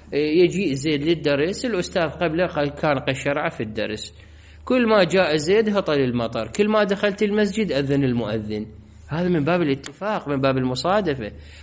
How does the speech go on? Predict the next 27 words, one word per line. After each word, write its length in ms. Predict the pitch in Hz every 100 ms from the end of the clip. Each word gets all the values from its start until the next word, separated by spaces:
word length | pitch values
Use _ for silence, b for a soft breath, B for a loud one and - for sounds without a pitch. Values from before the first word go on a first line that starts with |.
| -
وب-، 380 | 139 139 143 160
وب-، 500 | 143 135 135 143 143
لهذا 800 | 135 139 175 202 180 160 160 B B B B B -
المقدم 600 | 139 151 147 170 175 214
ينفك 400 | 180 165 202 208
عن 140 | 233 269
التالي. 640 | 262 220 165 117 107 104 - B -
ي-، 100 | 135 135
مجيء 440 | 139 131 147 208
زيد 340 | 175 190 208 185
يمك-، 200 | 233 -
يمكن 420 | 185 233 285 269
أن 120 | 262
يجيء 340 | 262 208 220 165
زيد 380 | 156 180 214
ولا 240 | 175 170 180
يؤذن 400 | 185 151 143 135
المؤذن. 640 | 123 120 117 110 110 117 - - B B B B 151
يمكن 360 | 202 208 247
يمر 360 | 233 233 220 170
أحد 240 | 190 196
المرات 480 | 190 190 185 175 170
يجيء 280 | 170 185 208
زيد 300 | 170 233 208
ولا 220 | 170 175
يهطل 300 | 190 190 180
المطر. 560 | 151 139 131 127 107